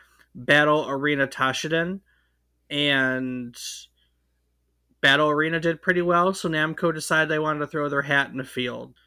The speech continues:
So they put a relatively new developer in charge of this experiment. His name was Hiroaki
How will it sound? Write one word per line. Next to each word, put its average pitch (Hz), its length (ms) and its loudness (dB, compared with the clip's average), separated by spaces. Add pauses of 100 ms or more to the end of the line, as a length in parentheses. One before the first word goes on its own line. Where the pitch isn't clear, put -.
(260)
So 175 920 0 (500)
they 160 720 0 (400)
put - 540 -6 (1300)
a 156 220 0
relatively 185 880 2
new 170 160 0
developer 160 600 0
in 156 80 -6
charge 139 360 0
of 147 120 -2
this 156 200 -2
experiment. 156 640 -4
His 151 180 -10
name 151 160 -2
was 147 160 -6
Hiroaki 147 800 -2